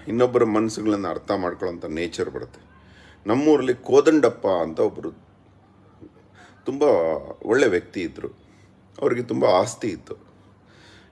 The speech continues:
ಈ, ಆ, ಗಿರಣಿಗಳು ಎಲ್ಲ ಇತ್ತು. ಅವರು ದೇವರ ಅಂತ ಮಾಡುವಾಗ ಹಳ್ಳಿಗಳಲ್ಲಿ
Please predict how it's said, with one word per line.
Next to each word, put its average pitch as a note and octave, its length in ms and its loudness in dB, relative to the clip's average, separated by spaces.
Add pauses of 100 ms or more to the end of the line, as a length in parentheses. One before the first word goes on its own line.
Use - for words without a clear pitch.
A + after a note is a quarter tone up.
ಈ, A#2+ 140 2
ಆ, E2+ 380 4
ಗಿರಣಿಗಳು G2+ 680 2
ಎಲ್ಲ F2 240 0
ಇತ್ತು. - 260 -4 (1300)
ಅವರು A#2+ 300 6
ದೇವರ E3+ 380 8
ಅಂತ B2 260 2
ಮಾಡುವಾಗ G2 640 -2
ಹಳ್ಳಿಗಳಲ್ಲಿ G2+ 720 -2